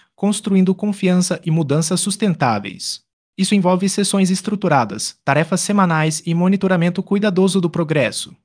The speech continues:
Calout, resultados consistentes vêm da prática diária, não apenas de insights teóricos. Na doutor Psi Clinic,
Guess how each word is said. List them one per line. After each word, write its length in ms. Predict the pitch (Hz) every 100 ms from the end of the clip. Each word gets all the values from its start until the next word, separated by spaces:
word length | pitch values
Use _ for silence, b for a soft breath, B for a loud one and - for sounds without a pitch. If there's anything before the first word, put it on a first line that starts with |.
| _ _
Calout, 480 | 139 131 165 - -
resultados 560 | - 180 196 180 185 190
consistentes 760 | - 233 226 - 190 190 220
vêm 140 | 147 135
da 120 | 135
prática 460 | 139 165 214 202 170
diária, 480 | 151 143 143 127 -
não 220 | 139 147 202
apenas 320 | 196 175 156
de 100 | 156
insights 460 | 170 180 185 190
teóricos. 720 | - 165 120 113 - - - - _ _ _
Na 120 | 127
doutor 300 | 127 185 220
Psi 260 | - - 208
Clinic, 420 | 233 190 160 -